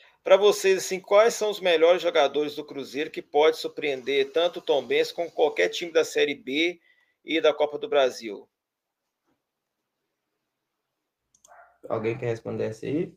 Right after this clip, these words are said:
Speaker 2: Pode ir. Não, ninguém se manifestou, vou responder então.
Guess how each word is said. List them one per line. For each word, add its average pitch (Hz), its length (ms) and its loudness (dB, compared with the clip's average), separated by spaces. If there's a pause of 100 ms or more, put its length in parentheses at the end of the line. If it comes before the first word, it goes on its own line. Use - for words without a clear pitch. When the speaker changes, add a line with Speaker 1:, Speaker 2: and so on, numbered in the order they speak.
(260)
Speaker 2:
Pode - 160 -10
ir. - 260 -6 (2250)
Não, 127 100 -2
ninguém 135 160 -2
se 165 100 -4
manifestou, 165 540 0
vou 180 100 2
responder 165 440 2
então. 123 260 -6